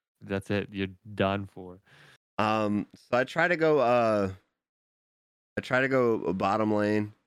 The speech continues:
Speaker 2: and, um, I get to, uh, try and boost my, uh, E X P as much as possible. 'Cause if you can get, honestly, if you can get a Zeraora and an Absol, like, high level quick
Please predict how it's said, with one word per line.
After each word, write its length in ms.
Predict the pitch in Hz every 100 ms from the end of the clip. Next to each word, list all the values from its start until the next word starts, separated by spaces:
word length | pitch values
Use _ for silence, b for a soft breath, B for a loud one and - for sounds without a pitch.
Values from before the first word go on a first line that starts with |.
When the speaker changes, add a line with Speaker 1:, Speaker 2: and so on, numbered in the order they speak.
| _ _ _ _
Speaker 2:
and, 260 | 101 104 104
um, 420 | 104 104 101 101 -
I 160 | 98
get 220 | 104 113 -
to, 340 | 117 113 87 - -
uh, 280 | 98 98 92
try 220 | - 117
and 120 | 113
boost 240 | 101 110 -
my, 360 | 104 101 95 - _ _ _ _ _ _ -
uh, 160 | 95 82
E 140 | 104
X 160 | 101 -
P 400 | 107 107 104 98 -
as 180 | - 92
much 200 | 101 -
as 80 | 98
possible. 400 | 95 92 - 98
'Cause 220 | - 113
if 140 | 120
you 120 | 156 202
can 180 | 269
get, 220 | 233 170 -
honestly, 480 | 117 143 208 - 240
if 120 | 170
you 100 | 156
can 160 | - 220
get 140 | 233
a 40 | 190
Zeraora 680 | 117 117 120 113 107 107 98
and 100 | 104
an 120 | 101
Absol, 580 | 82 92 - 117 120 120
like, 360 | 95 92 - _ _ _ _ _ _ _
high 160 | 117 117
level 340 | 104 98 107 113
quick 460 | - 104 131 -